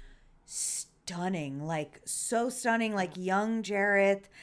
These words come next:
and, like, the ruins of the Goblin City. It's so intense, and the story is so much more complicated,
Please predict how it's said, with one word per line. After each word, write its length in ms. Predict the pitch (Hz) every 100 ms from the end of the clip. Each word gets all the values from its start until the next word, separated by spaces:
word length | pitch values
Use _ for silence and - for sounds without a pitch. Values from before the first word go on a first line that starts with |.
| - - _
and, 760 | 190 190 190 185 185 180 180 -
like, 220 | 185 180
the 100 | 185
ruins 540 | 175 175 175 190 208 208
of 100 | 202
the 60 | 202
Goblin 460 | 185 190 190 190
City. 600 | 190 190 185 190 196 196 202 _ _ _ _ _ _ _ _ _ _
It's 240 | 220 220 -
so 600 | - - - 220 233 269
intense, 720 | - 220 - 185 180 175 170 -
and 140 | 190
the 80 | 185
story 640 | 175 - 208 302 320 294 277 - - _ _
is 280 | 240 233 196
so 440 | - - 214 220
much 300 | 285 285 262
more 160 | 220 214
complicated, 720 | 208 208 220 240 202 190 180